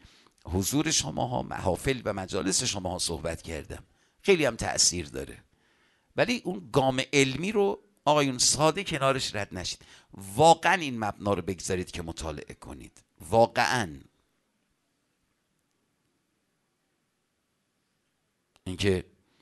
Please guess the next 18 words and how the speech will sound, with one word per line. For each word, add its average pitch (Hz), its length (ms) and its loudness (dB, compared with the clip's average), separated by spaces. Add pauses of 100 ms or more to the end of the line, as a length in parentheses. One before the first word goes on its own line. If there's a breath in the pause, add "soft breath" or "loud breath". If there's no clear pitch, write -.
(420 soft breath)
خدای 98 300 2
متعال 95 460 0
در 87 280 -4 (220)
قرآن 90 340 -2
کریم 95 320 -4
می‌فرماد 87 580 -8 (1200)
که 87 360 -2 (1120)
اگر 87 380 -4 (140)
روی 90 280 0
زمین 90 460 -4
همه 113 600 2
درخت‌ها 131 560 0
قلم 113 460 -2
بشن، 78 360 -4
در 80 160 -8
سوره 92 340 -2
لقمان 87 500 -2
می‌فرماد 76 500 -12